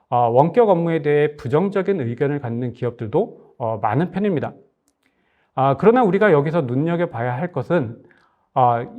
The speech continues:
이 원격 업무가 좋든 싫든 우리가 한번 원격 환경의 변화를 체험했던, 아, 이런 사-, 기업이나 아니면 직원들이, 어, 전 세계적인 추세를 거스르는 방향으로 돌아가는 것이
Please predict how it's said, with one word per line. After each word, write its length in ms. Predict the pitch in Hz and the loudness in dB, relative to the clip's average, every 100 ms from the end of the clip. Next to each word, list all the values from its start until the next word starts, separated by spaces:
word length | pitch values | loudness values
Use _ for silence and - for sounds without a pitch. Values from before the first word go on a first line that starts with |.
| 277 | -4
이 200 | 180 202 | 0 2
원격 460 | 143 160 151 226 | 4 4 4 4
업무가 600 | 175 156 175 175 180 185 185 | 4 2 0 4 4 4 0
좋든 600 | 139 - - 190 98 - - _ | -6 -4 0 -2 -2 -10 -20 _
싫든 560 | - - 240 208 117 - - _ - | -10 -6 -4 -2 -4 -6 -20 _ -6
우리가 340 | 143 180 208 | -2 2 2
한번 340 | 190 233 226 214 | 2 0 2 2
원격 480 | 139 147 185 175 - | 2 0 -2 -6 -4
환경의 600 | 208 196 190 190 190 185 | -4 -2 -2 -2 -4 -6
변화를 460 | 110 123 139 139 | -4 -2 0 -2
체험했던, 840 | - - 202 185 - 120 139 123 90 - _ - | -6 -8 -6 -6 -4 -2 -2 -4 -10 -20 _ -6
아, 160 | 120 | -4
이런 180 | 127 147 | -2 -4
사-, 120 | 143 - _ | -6 -14 _
기업이나 720 | 160 190 170 165 165 170 - | 4 4 4 2 2 0 -8
아니면 280 | 123 131 139 | -6 -4 -4
직원들이, 800 | - 139 185 131 107 180 101 - _ _ _ | -4 -2 0 -2 -4 -4 -6 -12 _ _ _
어, 240 | 127 127 127 | -2 -2 -2
전 280 | 143 160 | -2 0
세계적인 640 | 196 233 233 240 202 190 190 | 0 -4 -2 -2 -2 -2 -6
추세를 400 | - - 208 208 | -8 -6 -4 -4
거스르는 640 | - 113 110 165 233 233 | -4 -6 -4 -2 -2 -4
방향으로 500 | 135 135 151 160 160 | -4 -4 -4 -4 -6
돌아가는 480 | 135 120 127 131 131 | -4 -4 -4 -4 -6
것이 460 | 117 - 208 - | -8 -6 -6 -6